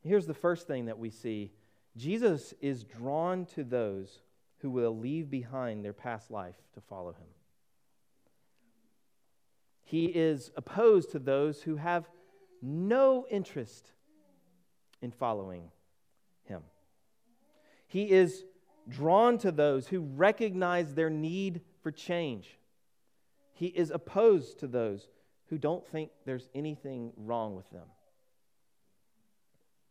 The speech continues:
Look at verse ten and eleven. "And as Jesus reclined at table in the house,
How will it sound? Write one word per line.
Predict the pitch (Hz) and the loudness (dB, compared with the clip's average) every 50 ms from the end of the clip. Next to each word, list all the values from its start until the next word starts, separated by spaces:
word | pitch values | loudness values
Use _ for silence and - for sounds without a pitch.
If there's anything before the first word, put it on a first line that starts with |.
| _ _ 762 _ 554 587 587 _ _ _ _ _ _ _ _ _ _ - | _ _ _ _ _ _ _ _ _ _ _ _ _ _ _ _ _ -6
Look | 120 143 - 160 | -6 -4 0 0
at | 147 127 | -2 0
verse | 127 135 139 131 123 - - - _ _ _ _ _ _ _ _ _ _ _ _ _ _ _ _ _ _ _ _ _ _ | 2 0 0 0 -2 -8 -18 -20 _ _ _ _ _ _ _ _ _ _ _ _ _ _ _ _ _ _ _ _ _ _
ten | - - 151 143 143 135 131 135 131 - _ _ _ _ | -10 -6 -4 -4 -2 -4 -4 -8 -10 -16 _ _ _ _
and | - 110 | -12 -10
eleven. | 113 120 139 151 135 110 98 | -8 -4 -4 -4 -4 -4 -6
"And | 101 101 101 104 _ _ _ _ _ _ _ _ _ _ _ _ _ _ _ _ _ _ _ _ - | -10 -10 -12 -14 _ _ _ _ _ _ _ _ _ _ _ _ _ _ _ _ _ _ _ _ -8
as | 131 135 127 107 | -8 -8 -6 -4
Jesus | 127 139 143 151 147 - | -4 -4 -4 -4 -6 -6
reclined | 143 127 - - 147 139 143 147 151 151 151 | -8 -10 -8 -4 -4 -2 0 0 0 0 0
at | 147 135 127 123 - | 0 0 0 0 -2
table | - 143 143 147 139 139 147 156 160 147 - - _ _ _ _ _ _ _ _ _ _ _ _ _ - | -2 0 0 0 0 -2 -4 -4 -4 -8 -16 -20 _ _ _ _ _ _ _ _ _ _ _ _ _ -12
in | 117 120 | -10 -10
the | 135 139 | -8 -6
house, | 135 120 113 113 123 143 | -6 -4 -4 -6 -6 -8